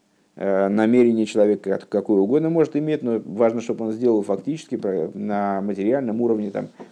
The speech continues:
помог другому, скажем, или наложил тфилин, а, н-, а не идею тфилин обдумал. Что-то в, что-то в этом духе. "Век мой бен ниден дзидан митцвас ахилас маца". И как в нашем случае,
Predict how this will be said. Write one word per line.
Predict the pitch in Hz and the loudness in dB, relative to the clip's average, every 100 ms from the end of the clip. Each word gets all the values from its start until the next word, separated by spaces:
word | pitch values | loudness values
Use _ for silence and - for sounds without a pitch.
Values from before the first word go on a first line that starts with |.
| _ | _
помог | 110 113 113 | 0 0 2
другому, | 113 110 92 73 | 0 0 -2 -4
скажем, | - 78 98 | -6 -6 -4
или | 104 104 | -2 -2
наложил | 104 104 107 117 | 0 2 2 0
тфилин, | 117 156 131 98 - | -2 -2 -2 -2 -4
а, | 120 | -4
н-, | 113 | -4
а | - 117 | -2 0
не | 113 113 110 | 2 2 0
идею | 113 127 110 98 | 2 4 4 0
тфилин | - 117 101 95 | -2 0 0 0
обдумал. | 98 104 113 95 65 - _ _ _ _ _ _ _ _ _ _ _ _ _ _ _ _ _ _ - - | -2 2 0 0 -4 -12 _ _ _ _ _ _ _ _ _ _ _ _ _ _ _ _ _ _ -20 -20
Что-то | - 107 104 | -4 -2 2
в, | 104 - | 2 2
что-то | - 107 | 0 0
в | 107 | 2
этом | 107 107 | 0 -2
духе. | 92 - - _ - - - | -4 -8 -18 _ -20 -20 -2
"Век | 117 131 | 4 6
мой | 160 226 | 6 6
бен | 220 165 180 | 8 6 4
ниден | 190 202 185 139 | 2 2 2 0
дзидан | 113 127 135 165 | 0 2 2 2
митцвас | 139 175 185 160 | 2 0 0 2
ахилас | 139 180 170 160 | 2 4 4 4
маца". | 139 107 - | 2 0 0
И | 170 | 0
как | 185 180 | 2 2
в | 151 | 2
нашем | 151 143 139 | 0 0 -4
случае, | 214 254 - 196 | -2 -2 0 -4